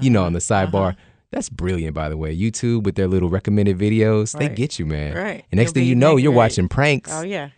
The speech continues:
Speaker 1: you
Speaker 2: You're all
Speaker 1: know?
Speaker 2: in.
Speaker 1: So I saw this prank where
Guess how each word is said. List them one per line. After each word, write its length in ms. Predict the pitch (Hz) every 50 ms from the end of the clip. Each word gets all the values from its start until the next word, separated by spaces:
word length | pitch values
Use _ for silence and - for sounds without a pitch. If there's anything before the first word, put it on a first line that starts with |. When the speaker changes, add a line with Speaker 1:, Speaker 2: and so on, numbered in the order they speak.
| _ _
Speaker 1:
you 100 | - 92 95
Speaker 2:
You're 120 | 92 92
all 140 | 92 92 101
Speaker 1:
know? 40 | 123
Speaker 2:
in. 200 | 151 143 143 139 - _ _ _ _
Speaker 1:
So 160 | _ - 101
I 100 | 98 98
saw 280 | 110 - 123 113 110 107
this 140 | 107 104 -
prank 440 | _ - 123 120 117 113 104 -
where 420 | - 98 95 95 92 90 87 85